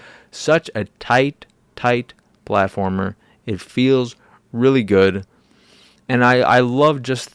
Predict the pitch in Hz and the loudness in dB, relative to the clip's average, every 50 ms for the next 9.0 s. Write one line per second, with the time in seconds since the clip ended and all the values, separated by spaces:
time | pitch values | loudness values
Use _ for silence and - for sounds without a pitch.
0 | _ - - - - 123 120 120 113 113 131 131 135 123 107 113 123 127 - - | _ -20 -20 -16 -6 -2 -2 -2 0 0 0 0 0 -2 -2 -4 -6 -4 -4 -4
1 | 98 90 92 90 92 90 - - 87 98 95 92 92 92 90 95 98 101 98 92 | -2 -2 -2 -2 -4 -6 -6 -10 -8 -6 -6 -4 -6 -6 -8 -8 -6 -4 -4 -4
2 | 90 87 92 90 87 85 80 90 95 - - 85 87 87 87 - - 98 95 82 | -6 -6 -8 -8 -8 -8 -8 -10 -10 -10 -10 -8 -8 -8 -10 -8 -6 -4 -4 -2
3 | 78 104 101 85 - 101 113 - - - - - _ _ _ _ _ _ _ _ | -2 -2 -2 -2 -4 -6 -6 -8 -10 -16 -16 -18 _ _ _ _ _ _ _ _
4 | _ _ _ _ _ _ - 135 123 107 - 123 127 139 143 131 117 107 107 104 | _ _ _ _ _ _ -8 -8 -8 -4 -2 0 0 0 0 0 2 2 4 4
5 | 107 - - _ _ _ _ _ _ _ _ _ _ _ _ _ _ _ _ _ | 2 2 -2 _ _ _ _ _ _ _ _ _ _ _ _ _ _ _ _ _
6 | _ _ _ _ _ - - 127 123 - - - 208 180 143 113 - 92 90 87 | _ _ _ _ _ -4 -2 -2 -2 -2 0 0 0 0 0 0 2 2 2 2
7 | 85 82 85 85 82 87 - _ _ _ _ _ _ - - 113 117 120 120 - | 0 -2 -6 -8 -12 -16 -18 _ _ _ _ _ _ -10 -4 2 4 4 4 2
8 | - 110 95 87 - - 82 82 - - 123 127 143 170 196 214 214 180 151 143 | 0 -6 -8 -6 -6 -6 -6 -6 -4 -4 -4 -2 0 2 4 4 4 2 2 -4